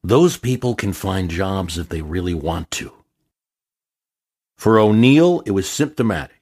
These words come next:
He was getting steamed. Reagan went on, "I'm told about the fellow on welfare who makes calls looking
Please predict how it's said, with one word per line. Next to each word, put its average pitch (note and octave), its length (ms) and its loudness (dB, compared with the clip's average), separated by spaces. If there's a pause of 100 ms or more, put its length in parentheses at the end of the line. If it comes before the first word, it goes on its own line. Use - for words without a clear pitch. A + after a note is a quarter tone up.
He - 320 -18
was D#2+ 140 -6
getting A#2+ 320 2
steamed. - 720 -6 (380)
Reagan D#2 240 -4
went D2+ 160 -4
on, C#2 260 -10 (680)
"I'm G#2 160 2
told D3+ 320 0
about B2 280 -2
the G2+ 80 -4
fellow A#2 420 -2
on G2+ 180 -2
welfare F#2 600 -6 (520)
who F2 100 0
makes F2 280 -2
calls G#2 400 -4
looking F#2+ 380 -4